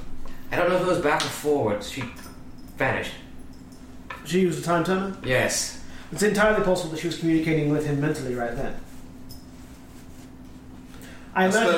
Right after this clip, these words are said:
Speaker 3: suppose being his daughter, she would have some level of mental connection with him.
Speaker 2: I imagine that if he would, if he had been warned prior, he wouldn't have come here himself.
Speaker 3: I don't know.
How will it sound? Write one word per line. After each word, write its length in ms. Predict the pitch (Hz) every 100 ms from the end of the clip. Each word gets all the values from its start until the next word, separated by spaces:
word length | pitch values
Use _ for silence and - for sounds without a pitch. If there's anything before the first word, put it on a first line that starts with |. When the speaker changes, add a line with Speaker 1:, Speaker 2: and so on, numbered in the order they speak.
| 156
Speaker 3:
suppose 80 | -
being 320 | 165 151 139
his 200 | 135 123 139
daughter, 340 | 123 107 113
she 160 | - 113
would 160 | 110
have 140 | 113 -
some 180 | 127 113
level 220 | 107 107
of 80 | 104
mental 260 | 104 117
connection 400 | 117 113 101 104
with 140 | 95 98
him. 160 | 110 131 - -
Speaker 2:
I 120 | 190 190
imagine 360 | 214 220 190
that 100 | 196
if 160 | 185 -
he 120 | 180
would, 200 | 160 151
if 180 | 180 156
he 60 | 165
had 100 | 160
been 120 | 151
warned 300 | 156 151 147
prior, 340 | 175 170 139 127
he 120 | 143
wouldn't 240 | 135 127
have 140 | 127 -
come 180 | 131
here 160 | 117 120
himself. 640 | 110 110 170 - - - - - - - - - - - - - - - - - - - - - - - - - - - - - - - - - - -
Speaker 3:
I 60 |
don't 100 | 160
know. 280 | 240 196 -